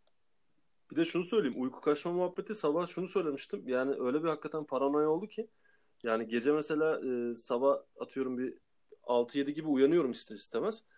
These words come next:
Diyorum ki artık bu ben daha bağımlılık olmamalı yani. Bakmayacağım telefona diyorum. Bak, e, sonra rüyamda böyle atıyorum doksan bir puana çıkmışım. Ondan sonra işte birkaç kişi düşmüş. İşte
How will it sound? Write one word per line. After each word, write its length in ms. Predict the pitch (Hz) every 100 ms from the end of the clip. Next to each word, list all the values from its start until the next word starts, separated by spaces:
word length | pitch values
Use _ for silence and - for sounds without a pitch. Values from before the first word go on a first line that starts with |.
| _ _ - 131
Diyorum 260 | 123 160 220
ki 120 | 143
artık 260 | 117 - -
bu 100 | 117
ben 200 | 127 123
daha 240 | 135 117
bağımlılık 420 | 113 117 120 120
olmamalı 420 | 131 135 120 104
yani. 180 | 101 98
Bakmayacağım 400 | 120 131 120 110
telefona 440 | 107 101 98 104 101
diyorum. 280 | 101 160 - _ _ _
Bak, 140 | - 98 - _ _ _ _ -
e, 60 | 110 101 - - -
sonra 520 | - 147 175 202 127
rüyamda 420 | 139 151 170 180
böyle 180 | 165 175
atıyorum 380 | 143 - 156 131
doksan 380 | 131 - 143 147
bir 80 |
puana 280 | 143 143 143
çıkmışım. 460 | 147 - 113 - 139 _ _ _ -
Ondan 320 | 104 120 120 120
sonra 480 | - 113 120 127
işte 320 | 120 - 135 127
birkaç 280 | 143 135 123
kişi 200 | - 139
düşmüş. 440 | 139 - 135 123
İşte 480 | - - 139 135 104